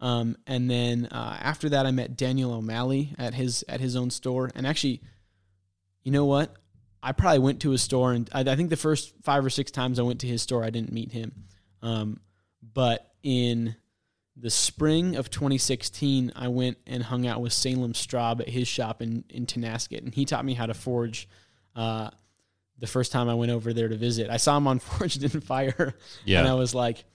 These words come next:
Speaker 1: he lives
Speaker 2: That's twenty sixteen, so you're, like, five years ago.
Speaker 1: Exactly. Uh, yeah,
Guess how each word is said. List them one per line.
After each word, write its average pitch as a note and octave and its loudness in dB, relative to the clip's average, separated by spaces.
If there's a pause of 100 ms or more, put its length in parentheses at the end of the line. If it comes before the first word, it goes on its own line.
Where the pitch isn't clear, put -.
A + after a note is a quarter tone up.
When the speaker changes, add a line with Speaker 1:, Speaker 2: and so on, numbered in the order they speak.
(360)
Speaker 1:
he C3+ -2
lives C3 2
Speaker 2:
That's G#2 4
twenty G#2+ 6
sixteen, G#2 2
so - 4
you're, G2 6
like, F2 4
five F2 4
years D2+ -4
ago. - -10 (140)
Speaker 1:
Exactly. A#2+ -2
Uh, A#2 -4 (220)
yeah, G2 -10